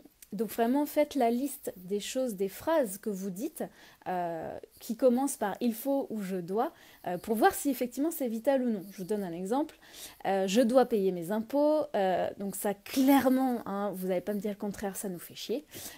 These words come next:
Euh, personnellement, je prends pas du tout de plaisir à payer mes impôts et pourtant c'est une obligation légale, donc c'est vital. Donc, euh, je n'ai jamais entendu personne dire « j'aimerais payer mes impôts ». Euh, on dit, on dit plutôt « je dois » payer mes impôts ou alors «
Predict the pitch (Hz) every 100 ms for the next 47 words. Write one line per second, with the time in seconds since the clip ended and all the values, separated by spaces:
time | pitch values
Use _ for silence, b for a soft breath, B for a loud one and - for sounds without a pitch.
0 | B 196 185 180 180 170 - 233 220 247
1 | 226 226 247 - - 214 - 175 220 285
2 | 285 262 277 254 247 208 240 240 233 226
3 | 214 214 294 320 269 262 277 - 330 269
4 | 240 233 214 220 220 285 240 226 302 240
5 | 208 - 214 190 233 330 285 - B B
6 | B B 220 214 233 - 202 - - _
7 | _ 196 190 208 208 202 185 233 254 254
8 | 247 214 214 208 - 233 233 196 220 196
9 | 226 220 233 247 220 208 214 190 196 233
10 | 277 B B B B - 190 185 170 -
11 | 208 185 190 - - 202 190 254 - 269
12 | 233 262 262 208 190 185 208 233 277 _
13 | - 208 208 196 196 196 240 208 214